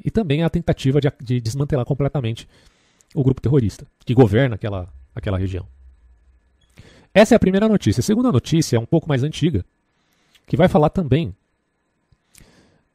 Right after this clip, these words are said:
é, de um ponto que muita gente não considera aqui no Brasil quando vai falar do assunto, o, que é esse aqui, ó, o Hamas bloqueia ajuda humanitária a civis em Gaza. Esse aqui é um dos crimes que o Hamas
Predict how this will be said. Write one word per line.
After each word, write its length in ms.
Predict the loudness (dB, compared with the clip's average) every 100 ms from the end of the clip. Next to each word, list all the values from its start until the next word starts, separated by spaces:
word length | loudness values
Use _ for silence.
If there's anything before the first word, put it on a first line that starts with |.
| _ _
é, 380 | 0 0 -2 -2
de 120 | -2
um 60 | 0
ponto 720 | -2 -2 -2 0 0 -2 -4 _
que 100 | -8
muita 280 | -4 0 2
gente 280 | 0 -6 -14 _ -20
não 240 | -10 -8 -6
considera 520 | -6 -2 0 0 -2 -10
aqui 140 | -8 -6
no 60 |
Brasil 240 | 0 0 0
quando 100 | 0
vai 80 | 0
falar 160 | -2
do 80 | -2
assunto, 400 | -4 -6 -12 -14 _ _ _ _ -4
o, 160 | -4 -4 _ _
que 120 | 0
é 20 |
esse 140 | 0 0
aqui, 160 | 2
ó, 80 | 2
o 40 | 2
Hamas 280 | -2 -2
bloqueia 400 | 0 0 0 -4
ajuda 180 | -4 -4
humanitária 560 | -4 -6 -4 -2 -2 -2
a 60 | -6
civis 320 | -4 -4 -4
em 60 |
Gaza. 200 | -2 -2
Esse 140 | -4 -6
aqui 80 | -8
é 40 |
um 60 | -6
dos 140 | -4
crimes 380 | 0 0 0 0
que 60 |
o 60 | 0
Hamas 360 | 0 -6 -8